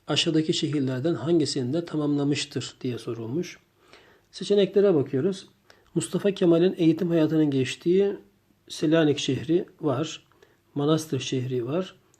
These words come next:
İstanbul şehri var. E, Mustafa Kemal Sofya'da eğitim hayatı olarak herhangi bir okulda okumamıştır. E, Harp Okulu sorulmuş. Arkadaşlar, Mustafa Kemal Harp Okulu'nu ve Harp Akademisi'ni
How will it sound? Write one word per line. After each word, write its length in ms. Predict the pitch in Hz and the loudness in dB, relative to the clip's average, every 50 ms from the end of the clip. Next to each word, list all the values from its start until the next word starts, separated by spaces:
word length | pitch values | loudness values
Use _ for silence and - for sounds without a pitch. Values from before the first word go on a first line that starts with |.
| _ _ _ | _ _ _
İstanbul 460 | 165 - - - 180 160 151 131 123 | -12 -12 -6 -4 0 0 0 0 -2
şehri 520 | 123 - - 123 113 113 127 160 180 - - - | -4 -4 -8 -8 -8 -4 0 0 0 0 -2 -6
var. 280 | 127 127 165 180 - - _ _ _ - _ _ _ _ _ - | -6 -4 -4 -6 -8 -16 _ _ _ -20 _ _ _ _ _ -6
E, 40 | |
Mustafa 420 | 165 165 170 - - 165 135 175 160 | -4 -4 -4 -4 -6 -2 -2 -2 0
Kemal 340 | - 156 127 131 151 160 156 | 0 -2 0 2 0 0 0
Sofya'da 720 | - - 175 160 160 - - 127 123 127 160 170 180 175 | 0 0 0 0 2 0 -4 -4 -2 0 0 -2 0 0
eğitim 320 | 175 151 151 147 - 147 | -2 -2 -2 -2 -4 -6
hayatı 340 | 135 147 143 143 139 - 151 | -4 -2 -4 -4 -2 -2 -4
olarak 300 | 127 113 117 143 156 156 | -4 -2 -4 -4 -4 -4
herhangi 380 | 147 143 135 139 151 147 139 135 | -4 -6 -4 -2 -2 -2 -2 -2
bir 60 | 135 | -4
okulda 320 | 120 123 - 139 131 151 | -6 -6 -4 -4 -2 -2
okumamıştır. 720 | 151 151 - 143 131 117 117 117 - - - 185 180 - - _ - - - _ - - - _ _ _ _ - | -2 -2 -2 -4 -4 -4 -4 -8 -8 -4 -4 -4 -4 -4 -14 _ -20 -20 -20 _ -20 -20 -20 _ _ _ _ -8
E, 460 | 156 139 139 139 139 135 135 135 135 127 | -6 -4 -2 -2 -2 -2 -2 -2 -4 -4
Harp 300 | 123 160 185 202 - - | 0 2 2 2 2 -2
Okulu 480 | 160 156 156 - 156 147 143 139 127 - | -4 -4 -2 -2 0 2 2 2 2 0
sorulmuş. 640 | - - 147 131 120 120 113 117 143 196 185 - - - _ _ - _ _ _ _ _ _ | -6 -4 -2 -2 0 -2 -2 -2 -2 -2 -2 -4 -12 -20 _ _ -20 _ _ _ _ _ _
Arkadaşlar, 500 | 175 160 - 185 - 151 127 - - 143 | -6 -2 0 2 2 2 2 0 -4 -4
Mustafa 380 | 127 139 135 - 185 151 170 175 | -4 -4 -4 -6 -6 -4 -4 -2
Kemal 300 | - 160 139 143 143 117 | -2 0 0 0 0 0
Harp 260 | 113 160 170 170 - | 0 0 0 0 0
Okulu'nu 560 | 147 139 - 139 127 127 117 131 170 202 196 | -4 -4 -4 -4 -4 -2 -2 -2 -4 -4 -4
ve 60 | 156 | -4
Harp 240 | 135 120 151 185 180 | -4 -2 -4 -4 -4
Akademisi'ni 680 | 156 135 - 139 135 123 120 113 - 127 143 185 - | -4 -6 -4 -4 -4 -4 -6 -8 -6 -2 -2 -2 -2